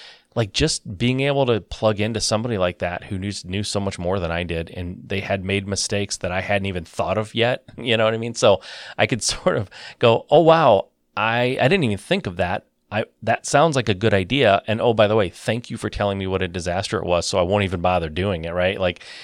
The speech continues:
it's like you can, you can cut off so many years. I, I, I tell the story, but when I started, Andy was, like, five years ahead of me in terms of, like,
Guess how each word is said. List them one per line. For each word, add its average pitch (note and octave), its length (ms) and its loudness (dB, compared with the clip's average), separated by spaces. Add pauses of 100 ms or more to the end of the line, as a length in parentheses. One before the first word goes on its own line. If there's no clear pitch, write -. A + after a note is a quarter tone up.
(100)
it's - 120 -4
like A2+ 160 -2
you B2 80 0
can, G#2+ 340 -4
you G#2+ 140 -4
can G2+ 180 -6
cut - 240 -2
off G#2 140 0
so A2+ 200 -2
many G#2 180 -4
years. F#2+ 260 -4
I, F#2+ 180 0
I, G#2 320 -2
I F#2+ 160 -10
tell B2+ 260 0
the G#2 100 0
story, A2 360 2
but G2 220 0 (400)
when G#2 120 -2
I G#2 60 0
started, B2+ 640 2
Andy D#3+ 240 -2
was, A#2 220 -2
like, F#2 360 0 (400)
five G2+ 440 -6
years F#2 220 -4
ahead G2 260 0
of - 160 6
me E2 340 -16
in F#2+ 100 -10
terms G2+ 300 -4
of, F2+ 140 -4
like, E2+ 240 -4